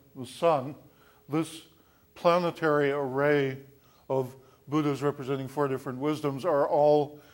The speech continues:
emanations, they're all projections of different aspects of the one in the center. So this is an all-in-one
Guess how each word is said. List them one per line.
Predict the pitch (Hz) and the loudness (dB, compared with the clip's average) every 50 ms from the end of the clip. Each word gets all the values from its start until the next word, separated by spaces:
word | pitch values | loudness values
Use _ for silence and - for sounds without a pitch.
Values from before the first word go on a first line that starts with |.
| - - _ | -20 -6 _
emanations, | 175 165 175 170 156 143 143 151 165 160 - - - 131 120 120 139 135 | 0 2 2 2 0 2 0 0 0 -2 -4 -8 -8 -8 -10 -10 -10 -6
they're | - 143 139 | -4 -2 0
all | 139 147 143 | 0 0 0
projections | 143 - 151 143 - - 151 151 147 151 - - 131 117 127 117 - - - _ _ _ - | -2 -6 -10 -10 -4 -2 -2 -2 -2 -6 -12 -14 -12 -12 -12 -14 -16 -20 -20 _ _ _ -2
of | 151 143 131 - - - - - _ _ 135 117 | -2 -2 -2 -4 -12 -20 -20 -20 _ _ -6 0
different | 147 196 190 - - 160 147 139 135 - - - _ _ _ _ _ _ _ _ - | 0 0 0 0 -4 -4 -4 -4 -8 -12 -18 -20 _ _ _ _ _ _ _ _ -2
aspects | 139 135 135 131 - - - 131 127 127 131 - 185 | 0 0 0 -2 -6 -6 -4 -4 -4 -4 -8 -10 -6
of | 175 160 135 | -6 -6 -4
the | 139 | -4
one | 139 135 135 135 135 131 131 127 - - _ _ _ _ _ | -4 -2 -2 -2 -2 -2 -6 -10 -14 -20 _ _ _ _ _
in | 147 139 135 131 127 123 - - _ _ _ _ _ | -8 -8 -6 -6 -10 -12 -14 -20 _ _ _ _ _
the | 139 143 | -6 -6
center. | 139 - - 160 160 151 - - 113 95 92 - _ _ _ _ _ _ _ _ | -6 -2 -2 -2 -2 -2 -4 -10 -14 -14 -14 -20 _ _ _ _ _ _ _ _
So | - - 131 127 127 131 131 - - - _ _ _ | -6 -4 -2 -2 -2 -4 -8 -14 -20 -20 _ _ _
this | - 156 147 156 | -8 -8 -4 -4
is | 151 139 131 | -6 -4 -4
an | 147 143 147 | -4 -4 -2
all-in-one | 160 160 147 147 147 147 143 139 139 135 131 139 139 135 139 135 | 0 2 4 4 4 4 2 0 -2 0 0 0 0 0 -4 -8